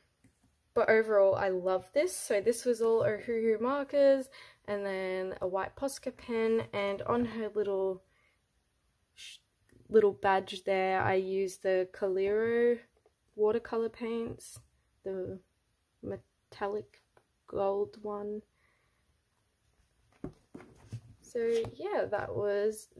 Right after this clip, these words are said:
this one, and I cannot wait to do more from this book and my other April Amber books that have arrived.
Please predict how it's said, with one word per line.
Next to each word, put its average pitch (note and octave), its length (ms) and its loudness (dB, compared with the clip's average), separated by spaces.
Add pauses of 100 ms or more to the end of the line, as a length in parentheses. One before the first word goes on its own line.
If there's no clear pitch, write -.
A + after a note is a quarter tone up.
(140)
this E4+ 300 0
one, F#3 240 0
and G#3 160 0
I G#3 80 4
cannot B3+ 400 2
wait A3+ 200 4
to - 80 -12
do A3 160 2
more G3+ 180 0
from G3+ 320 -6
this C4+ 240 4
book B3 440 4
and G3 300 -2
my F#3 260 -4 (360)
other G#3+ 220 2
April A3 480 6 (320)
Amber G#3 360 0
books G#3+ 340 -4
that A3 180 -6
have A3 180 -10
arrived. D#3 640 -6